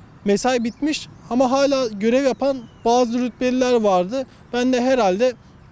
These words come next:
bir ke-, komutanımız görev verdi,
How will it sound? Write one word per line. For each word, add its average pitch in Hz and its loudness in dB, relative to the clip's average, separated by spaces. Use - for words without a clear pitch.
bir 202 -2
ke-, 220 -2
komutanımız 226 -2
görev 220 2
verdi, 190 0